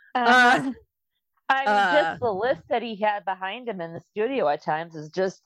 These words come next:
Speaker 1: frickin' amazing. It's just like,
Speaker 2: Yeah.
Speaker 1: okay, you're behind
Speaker 2: Yeah.
Speaker 1: him. <laughs>
Speaker 2: So then after that, you know, 'cause it peaked at number seven in the U K. Eh, not bad. Number
Speaker 1: Nope.
Speaker 2: twenty-two in the, in the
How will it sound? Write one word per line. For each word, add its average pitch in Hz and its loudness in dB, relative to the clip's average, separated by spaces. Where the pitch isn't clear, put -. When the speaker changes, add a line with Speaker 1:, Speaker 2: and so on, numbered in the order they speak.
Speaker 1:
frickin' 202 -4
amazing. 190 -2
It's 156 -6
just 143 -10
like, 147 -2
Speaker 2:
Yeah. 226 6
Speaker 1:
okay, 427 -6
you're 220 -10
behind 226 -6
Speaker 2:
Yeah. 226 2
Speaker 1:
him. 285 -18
<laughs> - -20
Speaker 2:
So 403 0
then 381 2
after 359 0
that, 349 2
you 294 -2
know, 233 4
'cause 262 -4
it 311 -8
peaked 330 -2
at 254 -2
number 247 -2
seven 226 -2
in 220 -2
the 196 -4
U 165 -6
K. 180 -6
Eh, - -16
not - -6
bad. 190 0
Number 214 0
Speaker 1:
Nope. 262 -6
Speaker 2:
twenty-two 202 -4
in 202 -4
the, 170 -8
in 190 -6
the 175 -6